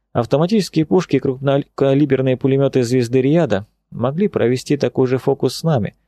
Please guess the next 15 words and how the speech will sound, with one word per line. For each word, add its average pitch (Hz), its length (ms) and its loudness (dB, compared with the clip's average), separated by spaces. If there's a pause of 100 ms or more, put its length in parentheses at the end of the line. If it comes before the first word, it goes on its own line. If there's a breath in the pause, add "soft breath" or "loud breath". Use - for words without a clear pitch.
(140)
с 104 140 -2
гораздо 117 400 2
большей 123 340 0
дистанции. 113 540 -2 (1160 soft breath)
Впрочем, 131 420 0 (100)
если 127 260 0
мы 123 100 2
все 120 200 2
же 117 80 0
успевали 131 580 2
в 113 40 -2
мертвую 117 320 2
зону 113 260 0
бортового 117 580 0
оружия, 113 440 0